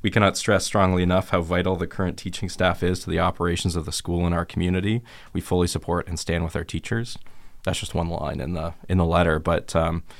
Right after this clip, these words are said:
they wanted to make very clear that they, they love the teachers. And, um, ultimately,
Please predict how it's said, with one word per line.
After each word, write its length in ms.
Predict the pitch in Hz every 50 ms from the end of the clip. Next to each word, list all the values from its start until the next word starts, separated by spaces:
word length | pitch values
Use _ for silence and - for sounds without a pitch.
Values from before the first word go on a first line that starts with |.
| - - - - - -
they 100 | 92 92
wanted 320 | 87 98 101 107 110 98
to 80 | - -
make 180 | 101 95 87 -
very 220 | - 87 85 85
clear 240 | - - 85 85 82
that 140 | 85 80 -
they, 100 | 85 85
they 240 | - - - 87
love 200 | 82 87 87 85
the 80 | - 85
teachers. 460 | 82 - 85 82 - - 80 78 -
And, 300 | 82 82 82 80 80 78
um, 320 | 80 80 82 80 80 - - - -
ultimately, 680 | 104 117 113 - 120 98 71 - 85 85 85 85 85